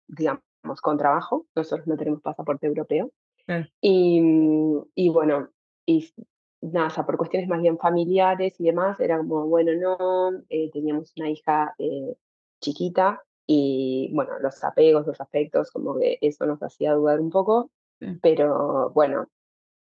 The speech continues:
Speaker 1: em, la situación política en Argentina a nosotros no nos gustaba un poco cómo estaba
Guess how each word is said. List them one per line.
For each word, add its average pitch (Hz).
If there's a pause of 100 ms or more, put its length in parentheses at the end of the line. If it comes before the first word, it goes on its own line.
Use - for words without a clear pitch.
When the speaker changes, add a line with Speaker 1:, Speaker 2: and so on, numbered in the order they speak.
Speaker 1:
em, 139 (140)
la 147
situación 151
política 151
en 147
Argentina 156
a 139
nosotros 156
no 156
nos 151
gustaba 147
un 147
poco 147
cómo 147
estaba 147